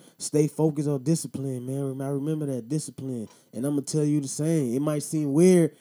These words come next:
<laughs> I might run up on you at the gas station. You, you expecting a,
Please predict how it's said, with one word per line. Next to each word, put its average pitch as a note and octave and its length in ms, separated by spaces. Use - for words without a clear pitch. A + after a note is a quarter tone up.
<laughs> - 160
I C#3 100
might C#3+ 180
run D3+ 220
up D3 140
on D#3 120
you D3+ 80
at C#3+ 80
the C3+ 60
gas D3+ 320
station. C#3 400
You, D3+ 240
you F3 200
expecting D3 560
a, B2 140